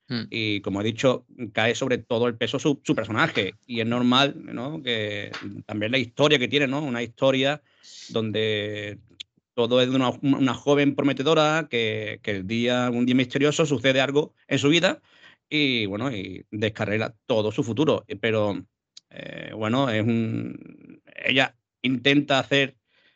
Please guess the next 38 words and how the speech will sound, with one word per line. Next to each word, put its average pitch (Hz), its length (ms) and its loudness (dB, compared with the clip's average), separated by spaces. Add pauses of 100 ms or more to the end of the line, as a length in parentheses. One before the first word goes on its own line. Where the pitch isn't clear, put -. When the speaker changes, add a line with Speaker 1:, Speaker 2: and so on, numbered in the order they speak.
(220)
Speaker 2:
eh, 117 240 2
tiene 143 180 4
doble 151 200 6
vida, 160 460 4
tiene 110 280 -2
un 113 220 -2
trabajo 113 640 0
en 113 60 -2
una 117 100 -2
cafetería 139 840 0
y 101 220 -2
después 113 380 0
un, 117 760 -6
por 127 120 2
las 120 160 2
noches, 143 320 2
los 127 100 0
fines 143 160 -2
de - 20 -4
semana, 143 360 0 (600)
pues 107 680 0
hace 101 340 -4
un 110 100 -2
personaje 113 500 -2
que, 95 640 -2 (300)
que, 147 80 -4
bueno, 151 200 2
que 104 220 2
ahora 113 160 2
en 123 100 2
el 110 500 -2
thriller, 127 500 2
bueno, 123 200 -2
perdón, 123 220 0
en 104 80 -2
el 104 120 -2
tráiler 127 420 0 (420)
escucharemos, 135 600 0